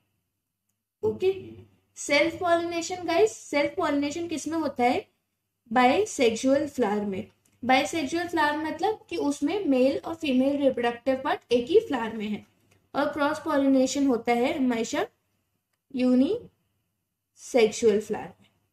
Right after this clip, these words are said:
ओके, so guys, अब यहाँ पे हमसे बोला गया है कि clistogamia का कौन सा example है। So guys, basically clistogamous flower कौन से होते हैं?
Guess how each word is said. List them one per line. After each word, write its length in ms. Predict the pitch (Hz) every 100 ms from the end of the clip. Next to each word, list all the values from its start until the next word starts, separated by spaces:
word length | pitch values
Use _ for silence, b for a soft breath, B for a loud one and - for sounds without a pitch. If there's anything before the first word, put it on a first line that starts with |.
| _ _ _
ओके, 280 | 220 - 370 370 _ _ _ _ _ _ _ _ _
so 180 | - 349
guys, 420 | 349 415 427 - _ _ _ _ _ _ _
अब 160 | 294 302
यहाँ 180 | 339 339
पे 60 | 349
हमसे 240 | 349 370
बोला 300 | 339 262 269
गया 200 | 269 277
है 300 | 262 262 403 -
कि 100 | 392
clistogamia 760 | 339 269 - 330 339 339 285
का 100 | 285
कौन 220 | 269 233
सा 120 | 226 220
example 500 | 214 208 214 226 220
है। 80 | 254 _ _ b b b
So 180 | - 339
guys, 180 | 392 415 294
basically 480 | 285 311 370 427 -
clistogamous 720 | 285 - 339 370 339 349 -
flower 260 | 330 294 285
कौन 240 | 302 285
से 100 | 311
होते 300 | 311 254 -
हैं? 180 | 240 320